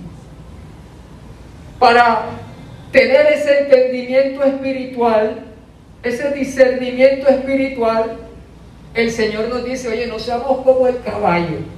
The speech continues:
ni como el mulo, que no tienen entendimiento, que hay que amarrarlos para que vengan a mí".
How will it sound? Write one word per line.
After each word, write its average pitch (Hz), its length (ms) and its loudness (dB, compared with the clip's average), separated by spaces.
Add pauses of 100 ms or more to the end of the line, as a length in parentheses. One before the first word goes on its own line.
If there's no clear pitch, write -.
(100)
ni 262 200 -4
como 233 300 -2
el 220 100 0
mulo, 202 380 2 (920)
que 220 120 -2
no 208 160 -2
tienen 254 360 4
entendimiento, 208 920 -2 (540)
que 254 80 4
hay 269 220 2
que 302 80 -2
amarrarlos 277 840 4
para 262 340 2
que 262 100 4
vengan 285 600 0
a 262 60 -4
mí". 330 640 -6